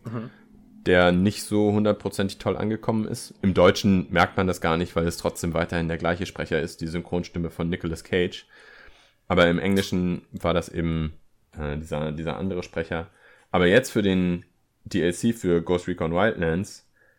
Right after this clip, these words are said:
Speaker 2: setzen sie wieder auf Michael Ironside, der Sam Fisher die sechs Teile vorher gesprochen hat. Und ich bin sehr, sehr, sehr gespannt,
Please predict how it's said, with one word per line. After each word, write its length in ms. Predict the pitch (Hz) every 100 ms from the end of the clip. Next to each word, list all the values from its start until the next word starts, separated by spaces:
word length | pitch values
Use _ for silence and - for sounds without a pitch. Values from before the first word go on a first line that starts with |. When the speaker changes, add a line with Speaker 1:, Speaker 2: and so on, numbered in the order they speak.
| _
Speaker 2:
setzen 320 | - 90 - 87
sie 60 |
wieder 220 | 90 87
auf 180 | 76 85
Michael 300 | 85 85 87
Ironside, 720 | 55 87 87 85 - 69 78 - 76
der 340 | 73 71 69
Sam 240 | - 82
Fisher 420 | 80 90 - 80 78 - _ _ _ _ _ _
die 100 | 82
sechs 280 | 78 85 -
Teile 260 | 85 76 78
vorher 380 | 95 90 82
gesprochen 480 | 78 - - 73 76
hat. 240 | 85 - _ _ _ _ _ _ _ _ _ _ - - - - _ -
Und 80 | 98
ich 80 |
bin 160 | 107 98
sehr, 200 | 98 104
sehr, 220 | 104 98
sehr 160 | 95 95
gespannt, 540 | 92 - 92 95 -